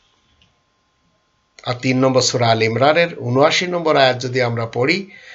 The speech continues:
তো নবীদের আমরা পরিচয় পাই, ওরা মানুষকে রব্বানি বানায়,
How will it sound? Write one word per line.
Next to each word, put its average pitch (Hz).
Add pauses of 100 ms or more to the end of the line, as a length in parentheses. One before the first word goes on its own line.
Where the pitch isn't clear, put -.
(140)
তো 120
নবীদের 165
আমরা 139
পরিচয় 117
পাই, 104 (1200)
ওরা 120
মানুষকে 120
রব্বানি 110
বানায়, -